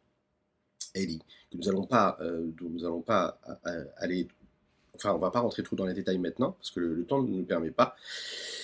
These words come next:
Eh bien, euh, elle a été pardonnée par quoi ? Elle a été pardonnée justement par <clears throat> Lechaim, Lechaim.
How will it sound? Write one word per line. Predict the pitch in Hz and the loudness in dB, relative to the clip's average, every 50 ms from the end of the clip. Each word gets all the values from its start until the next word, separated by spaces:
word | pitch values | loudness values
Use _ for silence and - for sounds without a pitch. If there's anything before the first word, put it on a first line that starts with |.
| - - - - - | -10 -12 -8 0 2
Eh | 120 110 | 2 4
bien, | 120 143 160 151 139 131 131 135 135 - - _ - | 6 8 8 8 8 8 6 6 4 -2 -8 _ 2
euh, | 113 117 113 110 110 107 101 104 85 - - _ _ _ _ _ _ _ _ _ _ _ _ - - - - | 4 6 6 8 6 6 6 4 2 0 -6 _ _ _ _ _ _ _ _ _ _ _ _ -20 -8 0 2
elle | 104 107 | 4 4
a | 107 | 4
été | 101 - - 127 123 - | 4 6 10 10 10 10
pardonnée | - 98 92 101 104 107 98 | 8 4 4 6 6 6 6
par | 95 92 - - | 4 2 0 -2
quoi ? | - 80 80 85 110 127 - _ _ _ _ _ _ _ _ - | -4 -4 -4 -4 -4 -6 -10 _ _ _ _ _ _ _ _ -2
Elle | 208 202 | 0 0
a | |
été | 202 101 - 127 | 2 4 2 4
pardonnée | 123 113 98 - 95 107 120 117 | 4 4 2 4 4 4 4 4
justement | 107 110 107 - - 110 110 123 135 | 2 0 -2 -2 -2 0 2 2 2
par | 127 - 131 131 113 101 101 - - _ _ | 2 2 4 4 4 4 4 0 -4 _ _
<clears throat> | _ - - - - - - 131 127 110 92 - - _ _ _ _ _ _ - - - - - _ - - _ _ - - - - _ - - - 82 | _ 4 6 8 8 10 10 10 10 8 6 2 -2 _ _ _ _ _ _ -18 -18 -18 -18 -20 _ -20 -20 _ _ -16 -16 -16 -16 _ -20 -18 -10 -8
Lechaim, | 87 85 - 92 78 | -8 -6 -6 -6 -6
Lechaim. | 78 82 - 78 73 | -6 -8 -10 -12 -12